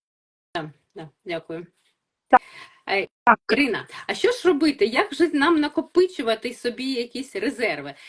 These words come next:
Speaker 1: Е, чому я це питаю? Тому що коли в мене не, не було ще цієї грамотності, я послухала,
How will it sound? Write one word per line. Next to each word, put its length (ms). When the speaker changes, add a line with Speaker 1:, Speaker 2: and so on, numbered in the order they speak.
Speaker 1:
Е, 180
чому 300
я 120
це 160
питаю? 460
Тому 220
що 200
коли 640
в 80
мене 180
не, 160
не 160
було 280
ще 240
цієї 280
грамотності, 920
я 180
послухала, 720